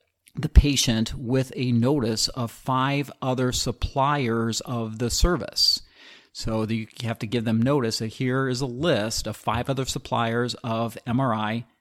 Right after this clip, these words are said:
C T, and pet. And also, uh, it, I, I did em-, emphasize the word suppliers.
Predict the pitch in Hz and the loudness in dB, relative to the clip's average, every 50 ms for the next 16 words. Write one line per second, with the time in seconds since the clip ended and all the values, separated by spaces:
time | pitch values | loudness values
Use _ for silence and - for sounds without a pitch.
0 | _ _ _ - - - - 131 123 117 - - 127 117 117 120 127 - _ _ | _ _ _ -8 -6 -2 -2 -2 -2 -2 -4 -2 -2 0 0 -2 -4 -8 _ _
1 | _ - 139 127 143 139 - - - - - - - - - - - - - _ | _ -6 -4 -2 -2 6 8 8 8 8 2 -6 -10 -12 -14 -14 -14 -16 -20 _
2 | _ - - - - _ _ _ _ _ _ _ _ 120 123 127 127 127 127 127 | _ -20 -20 -20 -20 _ _ _ _ _ _ _ _ 0 0 2 2 2 2 2
3 | 127 127 131 123 - - - - _ _ _ _ _ _ - 123 127 131 131 - | 2 2 0 0 -4 -8 -12 -16 _ _ _ _ _ _ -2 0 0 0 0 0
4 | 143 127 123 123 123 120 123 120 - - - 113 117 110 117 123 127 127 117 135 | 2 2 4 4 4 2 0 -2 -6 -8 -6 -6 -6 -4 -4 -4 -4 -4 -4 -4
5 | 127 117 - 139 143 127 - 143 131 131 127 120 110 - 185 175 165 151 143 156 | -6 -6 -8 -10 -10 -8 -6 -4 -4 -2 -4 -2 2 4 4 6 6 4 4 2
6 | - 143 131 127 - 151 127 123 110 123 113 113 117 110 - - - 127 110 - | -2 -2 -2 0 0 2 2 2 0 0 0 0 0 0 -2 -4 -4 -4 -2 -2
7 | - - - 135 127 127 117 117 117 120 127 127 113 - 71 55 - 50 - - | -4 -2 0 0 0 2 2 0 0 2 2 2 2 0 -2 -8 -8 -4 -4 -4
8 | - | -4